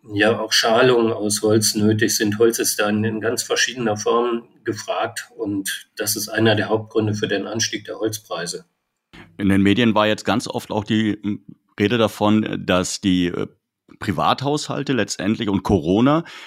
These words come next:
Speaker 2: für den Preisanstieg auch gesorgt haben, weil jetzt plötzlich jeder auf die Idee kommt, "Naja, ich bin im Lockdown, ich mach mal jetzt ein Gartenhäuschen, ich baue mir eine Pergola", was auch immer.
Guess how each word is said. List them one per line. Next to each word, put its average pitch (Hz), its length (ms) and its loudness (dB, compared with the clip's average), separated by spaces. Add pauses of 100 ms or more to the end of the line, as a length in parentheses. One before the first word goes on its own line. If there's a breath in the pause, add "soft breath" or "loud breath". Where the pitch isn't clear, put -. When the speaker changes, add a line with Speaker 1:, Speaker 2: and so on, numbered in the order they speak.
(140 loud breath)
Speaker 2:
für 107 200 4
den 110 240 4
Preisanstieg 117 760 0
auch 98 180 -2
gesorgt 101 400 0
haben, 120 320 2
weil 92 100 4
jetzt 95 200 -2
plötzlich 104 260 -2
jeder 101 160 2
auf 101 120 2
die 98 120 -4
Idee 98 180 0
kommt, 107 320 0
"Naja, 95 220 2
ich 101 160 -8
bin 104 100 2
im 95 100 6
Lockdown, 107 380 2
ich 92 100 0
mach 98 140 0
mal 98 220 2
jetzt - 280 -4
ein 98 120 0
Gartenhäuschen, 98 840 2
ich 85 100 -4
baue 101 120 2
mir 98 60 4
eine 95 100 2
Pergola", 92 680 2
was 98 320 -2
auch 101 240 -4
immer. 127 360 4